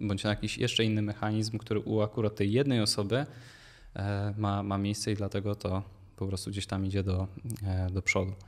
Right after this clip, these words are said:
Więc ja tak gdzieś tam zawsze staram się troszeczkę jakby walczyć,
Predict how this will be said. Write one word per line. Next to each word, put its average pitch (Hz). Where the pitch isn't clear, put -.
Więc -
ja 101
tak -
gdzieś 104
tam 98
zawsze 104
staram 101
się -
troszeczkę -
jakby 98
walczyć, 107